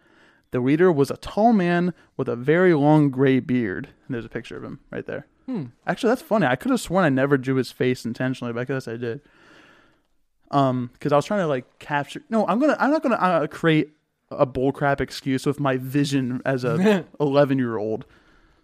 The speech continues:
Speaker 1: I was tr-, I was gonna make up some bullcrap, like, I was trying to encapsulate the,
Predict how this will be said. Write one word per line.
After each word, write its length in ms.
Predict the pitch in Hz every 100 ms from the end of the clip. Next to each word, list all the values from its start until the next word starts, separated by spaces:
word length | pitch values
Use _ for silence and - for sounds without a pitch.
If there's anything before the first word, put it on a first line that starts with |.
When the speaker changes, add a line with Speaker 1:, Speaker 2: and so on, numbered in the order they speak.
| _ -
Speaker 1:
I 60 | 143
was 100 | 139
tr-, 100 | -
I 100 | 139
was 100 | 147
gonna 160 | 160 143
make 200 | 143 143
up 120 | -
some 260 | - 120 120
bullcrap, 480 | 131 127 127 117
like, 180 | 131 123 -
I 60 |
was 100 | 143
trying 300 | - 185 196
to 140 | 170 139 -
encapsulate 840 | 151 - 165 151 - 156 143 135 - _ - _ -
the, 420 | 147 147 135 190